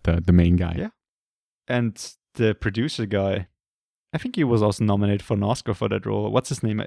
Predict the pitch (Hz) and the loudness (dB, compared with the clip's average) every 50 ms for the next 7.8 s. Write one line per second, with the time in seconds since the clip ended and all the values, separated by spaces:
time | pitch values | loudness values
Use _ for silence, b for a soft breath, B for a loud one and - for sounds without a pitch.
0 | - - 117 127 151 - 202 214 - - 113 - - 113 107 95 110 107 - - | -8 -8 -6 -6 -4 -2 -4 -4 -4 -6 -6 0 0 0 2 2 0 -2 2 2
1 | 113 110 107 107 107 107 101 - - - 107 110 107 107 104 - - _ _ _ | 2 4 4 2 2 0 -2 -4 -4 0 2 2 4 2 0 -2 -8 _ _ _
2 | _ _ _ - - 143 170 151 120 107 104 101 107 107 107 107 110 - - 113 | _ _ _ -2 0 0 2 4 4 2 4 0 -2 -4 -4 -6 -10 -10 -10 -8
3 | 107 104 117 123 113 101 - _ _ - 123 117 113 - 117 110 113 - _ _ | -4 -2 -2 -2 -2 -4 -8 _ _ -6 -6 -6 -4 -6 -8 -10 -10 -14 _ _
4 | _ - - 127 123 120 117 117 117 - 113 113 120 120 123 139 139 - 92 82 | _ 4 6 8 8 10 8 8 6 6 8 8 10 8 8 6 4 2 2 4
5 | 98 90 85 87 87 85 85 85 82 87 - 85 85 87 82 85 - _ _ _ | 4 2 4 4 4 6 6 4 4 2 2 2 2 2 2 -2 -4 _ _ _
6 | _ _ _ 147 139 131 131 123 123 117 110 117 120 117 104 - - 170 156 - | _ _ _ 6 6 8 8 6 6 4 4 4 4 4 4 4 2 2 2 2
7 | - _ - 120 113 131 131 - - 117 101 117 - - 113 | 0 _ 4 6 6 6 2 2 0 -2 0 0 -2 -2 -4